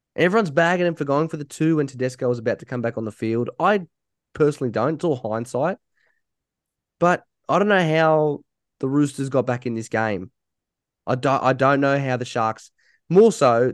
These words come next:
how the Sharks buckled, because the Roosters had pretty much their whole back line injured or, uh, playing injured, I should say. The best effort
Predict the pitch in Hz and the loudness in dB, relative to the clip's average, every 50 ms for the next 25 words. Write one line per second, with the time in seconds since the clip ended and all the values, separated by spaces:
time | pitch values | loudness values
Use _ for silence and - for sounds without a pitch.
0 | - _ 139 147 147 135 131 - 143 131 127 - _ 131 135 139 - 120 104 95 | -4 _ -6 -4 -4 -4 -4 -2 -2 -2 -2 -4 _ -6 -6 -4 -4 -8 -8 -6
1 | 101 120 - 156 147 147 147 151 190 240 254 - - 180 156 - 151 135 120 117 | -8 -6 -6 -6 -6 -4 -4 -4 -4 -4 -4 -6 -8 -10 -6 -4 -4 -2 -2 -4
2 | 120 131 127 _ _ _ _ _ _ _ _ _ _ _ _ _ _ _ _ _ | -6 -8 -14 _ _ _ _ _ _ _ _ _ _ _ _ _ _ _ _ _
3 | _ _ _ _ _ _ _ _ _ _ _ 131 127 185 214 214 196 190 - 180 | _ _ _ _ _ _ _ _ _ _ _ -2 0 0 2 2 0 0 0 -2
4 | 143 156 185 160 131 120 147 175 - 175 180 151 113 92 85 87 98 127 _ _ | 0 0 -2 -2 0 -2 -2 -2 -2 -4 -2 -2 -2 -4 -6 -10 -14 -16 _ _
5 | _ _ _ _ _ _ _ _ _ _ _ _ - 156 180 165 127 127 113 104 | _ _ _ _ _ _ _ _ _ _ _ _ -2 0 0 2 0 0 0 0
6 | 117 139 - _ _ _ _ _ _ _ _ _ _ _ _ _ _ _ _ _ | -2 -6 -14 _ _ _ _ _ _ _ _ _ _ _ _ _ _ _ _ _
7 | _ _ _ 139 147 143 143 139 139 135 131 127 120 - _ _ _ _ _ _ | _ _ _ 4 4 6 6 6 4 4 2 2 0 -4 _ _ _ _ _ _
8 | _ _ _ _ _ - - _ _ - 120 131 127 120 113 110 _ - - 165 | _ _ _ _ _ -16 -16 _ _ -4 -2 0 0 0 -2 -4 _ -4 -2 0
9 | 185 196 185 147 113 117 117 101 101 92 87 - _ _ _ _ - - - - | 0 2 0 -2 -4 -4 -6 -8 -10 -10 -12 -14 _ _ _ _ -10 -10 -8 -8
10 | 101 - 113 104 123 175 240 _ _ _ _ _ _ _ _ _ _ _ _ _ | -2 0 0 2 2 0 -4 _ _ _ _ _ _ _ _ _ _ _ _ _
11 | _ _ _ _ _ _ _ _ _ _ _ _ _ _ _ _ _ _ _ _ | _ _ _ _ _ _ _ _ _ _ _ _ _ _ _ _ _ _ _ _
12 | _ _ _ _ _ _ _ _ _ _ 135 147 151 147 196 214 196 - - 165 | _ _ _ _ _ _ _ _ _ _ 2 2 4 6 4 4 4 4 0 0
13 | 170 - 170 139 98 - | 2 2 2 2 2 0